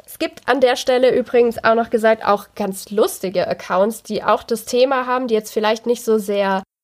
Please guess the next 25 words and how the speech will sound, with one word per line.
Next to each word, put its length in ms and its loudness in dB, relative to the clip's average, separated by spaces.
ähm, 640 -2
inhaltlich 680 2
sich 160 -6
damit 320 0
auseinandersetzen, 880 0
aber 180 2
das 160 -2
Ganze 260 0
in 120 -2
so 120 -2
Schauspielclips 920 -2
eben 320 -4
zeigen. 420 0
Und 160 2
das 120 -4
finde 160 0
ich 120 -10
auch 180 0
total 560 -2
cool, 220 0
weil 180 2
ich 180 -4
da 180 2
denk, 420 0
ähm, 420 -4